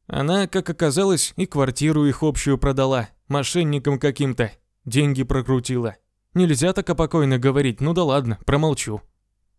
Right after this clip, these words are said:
Вот и пришёл ко мне Егор с Артёмкой, попросил присмотреть за ним. Я, говорит, по контракту доработать должен. Отпустила я его, сама за внучком приглядываю. А с каждым днём всё тяжелее и тяжелее.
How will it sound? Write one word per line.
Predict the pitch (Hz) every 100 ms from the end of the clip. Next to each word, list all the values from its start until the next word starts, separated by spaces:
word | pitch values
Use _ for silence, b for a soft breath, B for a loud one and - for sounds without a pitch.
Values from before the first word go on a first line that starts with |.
| _
Вот | 131 175 226
и |
пришёл | 202 196 - 160 143
ко | 143
мне | 143 143
Егор | 135 139 196
с | -
Артёмкой, | 151 131 123 117 113 101 -
попросил | 143 180 196 220
присмотреть | 170 180 160 151 208 190
за | 123
ним. | 110 98 _ _ -
Я, | 196
говорит, | 170 170 185 -
по | 185
контракту | 190 180 160 120 139
доработать | 143 165 139 117 107
должен. | 113 107 110 98 - _ _ _ _ _
Отпустила | 180 - 175 139 - 117 113
я | 117 120
его, | 120 120 107 -
сама | - 147 196
за | 185
внучком | 170 165 - 123 110
приглядываю. | 117 113 110 107 104 101 95 _ _ -
А | 139
с | 131
каждым | 185 175 139 151
днём | 156 208 175
всё | 175
тяжелее | 160 135 147 196 190
и |
тяжелее. | 151 151 135 110 98